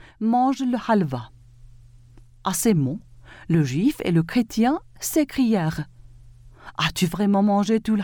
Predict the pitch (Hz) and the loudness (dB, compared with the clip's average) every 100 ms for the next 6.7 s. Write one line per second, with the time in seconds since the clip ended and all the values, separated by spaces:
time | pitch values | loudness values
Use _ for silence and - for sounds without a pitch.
0 | - 220 202 262 392 392 - - - - | 0 0 2 0 -2 -6 -20 -20 -20 -20
1 | - - - - - - - - 165 160 | -20 -20 -20 -20 -20 -20 -8 0 0 2
2 | 294 427 370 359 - 302 269 254 240 226 | 0 0 0 0 0 0 2 2 0 0
3 | 220 214 220 214 214 208 202 196 190 180 | 0 0 2 0 -2 0 2 2 2 -2
4 | 160 170 - 190 - 185 185 - - - | -4 -6 -2 -2 0 -2 -2 -8 -20 -20
5 | - - - - - 311 320 320 277 - | -20 -20 -20 -20 -6 0 2 0 -2 -6
6 | 247 247 208 214 196 196 - | 0 2 2 2 2 -2 -6